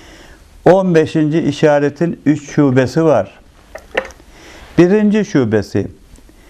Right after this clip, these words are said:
hayvanlar cinsi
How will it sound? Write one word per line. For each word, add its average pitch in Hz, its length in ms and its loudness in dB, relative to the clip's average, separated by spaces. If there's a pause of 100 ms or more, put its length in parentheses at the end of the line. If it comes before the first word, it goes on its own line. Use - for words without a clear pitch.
(880)
hayvanlar 185 760 2
cinsi 147 640 -4